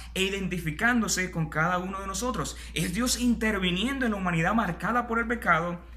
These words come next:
ya que sin la encarnación de Jesús no hay Navidad. El ángel le dice: "Y dará a luz un niño y le pondrás por nombre Jesús".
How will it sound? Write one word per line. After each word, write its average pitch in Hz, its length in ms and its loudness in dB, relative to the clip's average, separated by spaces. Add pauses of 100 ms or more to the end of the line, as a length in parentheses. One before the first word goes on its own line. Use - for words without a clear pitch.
(180)
ya 180 160 2
que 233 120 0
sin 214 360 2
la 175 100 2
encarnación 233 840 0
de 202 100 0
Jesús 175 520 -2 (200)
no 185 200 -6
hay 285 220 -2
Navidad. 117 680 0 (640)
El 147 140 2
ángel 180 200 4
le 190 80 2
dice: 131 720 -2
"Y 113 100 -4
dará 110 200 2
a - 20 6
luz 247 220 4
un 247 120 2
niño 170 400 2 (160)
y 190 120 0
le 180 160 2
pondrás 165 420 0
por 233 240 0
nombre 156 680 0 (460)
Jesús". - 640 -2